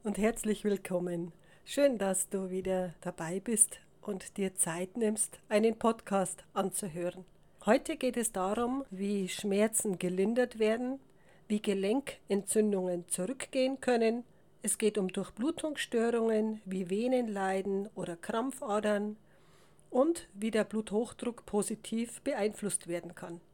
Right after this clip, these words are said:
Es geht um ein altes Heilmittel, das schnell wirkt und keine Nebenwirkungen hat. Und somit herzlich willkommen zu deinem Podcast Der moderne Heilpraktiker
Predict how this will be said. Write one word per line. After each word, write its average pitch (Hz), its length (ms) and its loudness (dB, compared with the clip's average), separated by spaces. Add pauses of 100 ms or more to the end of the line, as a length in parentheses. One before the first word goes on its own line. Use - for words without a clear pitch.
(320)
Es 233 200 2
geht 233 180 -2
um 208 160 0
ein 175 300 -4
altes 196 680 2 (100)
Heilmittel, 262 760 2 (100)
das 190 300 -2
schnell 240 640 4
wirkt 220 480 2 (340)
und - 300 -6
keine 247 720 4 (200)
Nebenwirkungen 180 880 -2
hat. 185 100 -4 (460)
Und 214 200 -4
somit 277 440 -6
herzlich - 400 -2
willkommen 196 720 -2 (100)
zu 190 320 -8
deinem 180 360 -8
Podcast - 640 -4
Der 233 140 0
moderne 196 480 -6
Heilpraktiker 214 840 -6